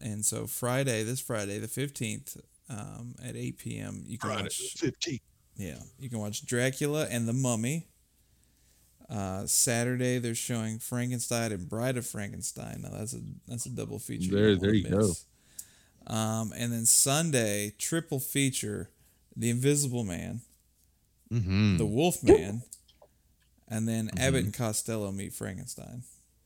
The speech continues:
Speaker 1: It's a
Speaker 2: I
Speaker 1: good
Speaker 2: can dig
Speaker 1: time.
Speaker 2: it.
Speaker 1: That's a good night.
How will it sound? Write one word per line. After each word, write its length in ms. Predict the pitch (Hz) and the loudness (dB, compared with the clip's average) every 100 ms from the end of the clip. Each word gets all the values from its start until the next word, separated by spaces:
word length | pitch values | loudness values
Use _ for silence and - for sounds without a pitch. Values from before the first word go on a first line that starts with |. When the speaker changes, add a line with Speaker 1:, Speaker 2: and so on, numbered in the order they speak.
| _ _ _ _ _ _ - | _ _ _ _ _ _ -14
Speaker 1:
It's 200 | - - | -8 -6
a 40 | |
Speaker 2:
I 20 | - | -4
Speaker 1:
good 140 | - | 0
Speaker 2:
can 120 | 240 | 4
dig 100 | 190 | 6
Speaker 1:
time. 100 | 120 180 | 6 4
Speaker 2:
it. 60 | 131 _ _ 156 | 0 _ _ -8
Speaker 1:
That's 140 | 151 | -6
a 40 | |
good 200 | 120 104 | -4 -4
night. 260 | 95 85 | -4 -8